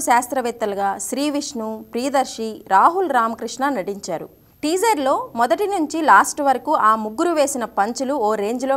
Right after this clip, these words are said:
పేలాయి. జాతిరత్నాలు సినిమా తర్వాత అంతకంటే ఎక్కువ నవ్వులు పూయిస్తోంది ఓం భీమ్ బుష్.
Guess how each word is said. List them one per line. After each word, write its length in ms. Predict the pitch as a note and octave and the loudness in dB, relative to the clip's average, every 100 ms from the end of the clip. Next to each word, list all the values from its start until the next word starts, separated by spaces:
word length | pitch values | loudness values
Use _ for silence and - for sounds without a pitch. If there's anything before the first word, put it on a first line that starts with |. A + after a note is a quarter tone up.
| C4+ | -2
పేలాయి. 320 | E3+ E3+ D3+ - - A3 | -4 -4 -6 -12 -2 4
జాతిరత్నాలు 680 | B3+ D4 G4+ F4+ E4 E4 E4 | 6 6 2 2 2 0 -2
సినిమా 240 | C4 C4+ D4 D4 | -4 0 0 0
తర్వాత 320 | B3 A3+ A3+ A3+ - _ - A3 | 0 0 0 -4 -6 _ -2 -2
అంతకంటే 480 | C#4 G4+ F#4+ D#4+ D#4+ B3 | 0 0 0 0 -2 -2
ఎక్కువ 220 | A3+ D#4+ F4 | -2 0 2
నవ్వులు 260 | C#4 B3+ B3 B3 | 2 0 -2 -6
పూయిస్తోంది 540 | A#3 B3 - A3+ F#4+ D4+ G#3 | -8 -8 -6 -4 -4 -2 0
ఓం 140 | C4 C4 | 0 0
భీమ్ 200 | A#3+ B3+ G3 | -4 -6 -8
బుష్. 180 | E3+ | -10